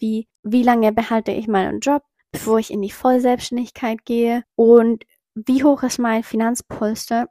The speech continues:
zum Start in die Selbstständigkeit. In deinem Business an sich können es Dinge sein wie, investiere ich in ein Angebot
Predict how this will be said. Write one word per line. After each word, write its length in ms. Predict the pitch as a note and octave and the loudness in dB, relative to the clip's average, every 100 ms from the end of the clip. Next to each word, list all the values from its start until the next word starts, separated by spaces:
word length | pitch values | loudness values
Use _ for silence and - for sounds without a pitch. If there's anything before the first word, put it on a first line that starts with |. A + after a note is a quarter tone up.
| _ | _
zum 160 | - G#3 | -14 -12
Start 320 | - G#3+ G#3+ | -8 -6 -6
in 100 | G#3+ | -6
die 120 | G#3 | -6
Selbstständigkeit. 880 | G#3 F#3+ - - - - - - A3+ - _ _ | -6 -10 -10 -14 -14 -14 -14 -14 -14 -20 _ _
In 180 | C4 C#4+ | 2 4
deinem 280 | C#4 B3+ A#3 | 4 4 2
Business 440 | C4+ D#4 D#4+ D#4+ | 0 0 -2 -2
an 240 | - A#3+ A3+ | -2 -4 -2
sich 360 | B3+ C4 - - | -2 -2 -4 -6
können 240 | B3 A#3 | -4 -2
es 80 | A#3 | -4
Dinge 340 | - A#3 A#3 | -4 -2 -2
sein 440 | A3+ A3+ A3+ A3+ G#3 | -4 -2 -2 -4 -6
wie, 280 | G#3 G#3 - _ | -8 -10 -14 _
investiere 640 | A#3 A#3+ G#3+ - - C#4 B3+ | 2 2 2 -2 2 4 4
ich 220 | A#3+ - | 4 -2
in 160 | A3 | -2
ein 140 | G3+ - | -2 -2
Angebot 640 | G3+ A#3+ B3+ - D4 F4 | -2 0 0 2 0 0